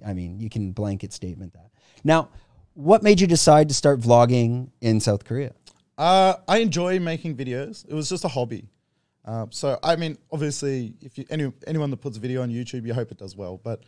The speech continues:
Speaker 2: I wasn't expecting to become a YouTuber because of it. I actually, years ago, I had a channel that did really well, and I deleted it. Uh, I didn't know. So I, I, I told you I like Korean hip hop. There's a, a Korean hip hop T V show. It's like a The Voice type thing,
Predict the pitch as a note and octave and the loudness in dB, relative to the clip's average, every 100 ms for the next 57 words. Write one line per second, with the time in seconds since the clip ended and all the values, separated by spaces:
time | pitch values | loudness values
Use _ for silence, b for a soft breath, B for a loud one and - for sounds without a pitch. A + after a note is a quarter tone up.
0 | _ _ _ B2+ C3 C#3+ B2+ B2+ A2+ _ | _ _ _ -4 0 0 0 -4 -8 _
1 | _ _ _ - - - C#3 D3+ C3+ A#2+ | _ _ _ -14 -10 -6 -6 -6 -8 -8
2 | A#2+ A#2+ A#2 A2 A2+ B2+ A2 G2 G#2 B2 | -8 -8 -8 -8 -8 -10 -10 -10 -10 -8
3 | A#2 A2 G#2 - _ _ _ _ _ _ | -6 -8 -10 -12 _ _ _ _ _ _
4 | _ - E3 D3 D#3 D#3+ D3 C3 A2+ F#2 | _ -2 0 2 0 0 0 0 -2 -8
5 | _ _ _ _ _ D3 D#3 D3+ D3+ C3 | _ _ _ _ _ -4 -2 2 4 4
6 | D#3 C#3+ E3 - C#3+ C3+ B2+ A2 _ _ | 4 4 2 -2 -4 -4 -6 -8 _ _
7 | B2+ G#2+ B2+ A2+ A#2 G#2+ C3+ C3+ B2 A2 | -16 -10 -8 -6 -6 -2 0 0 -2 -4
8 | - B2 A#2+ A#2+ B2 B2 G#2+ - _ _ | -10 -8 -4 -4 -4 -6 -8 -12 _ _
9 | _ _ - A#2 G#2+ C3 C#3+ D3 D3 D3+ | _ _ -12 -8 -4 -4 -4 -2 0 0
10 | C3 A#2 _ _ _ _ - F3 - F3 | -2 -4 _ _ _ _ -2 0 2 4
11 | F#3+ - - - B2 - C#3+ D3 C3+ B2 | 2 -2 -16 -14 -12 -8 -6 -4 -2 -4
12 | - B2+ A2+ A2 D#3+ C3+ A#2 A#2+ A#2+ A2+ | -6 -6 -6 -6 -4 -6 -6 -6 -6 -6
13 | G#2 A2 A2 G#2 - D3 A#2+ B2+ C3 A2+ | -6 -8 -10 -10 -6 -4 -4 -6 -6 -8
14 | - B2+ A2+ C#3 - C3+ B2 A#2+ - _ | -10 -8 -6 -6 -4 -4 -4 -6 -10 _
15 | _ _ _ F3+ F3 D3+ C3+ C3 C#3 B2 | _ _ _ -6 -2 -2 -2 -2 -2 -2
16 | - A2+ - - A2+ G2+ | -4 -6 -8 -8 -10 -8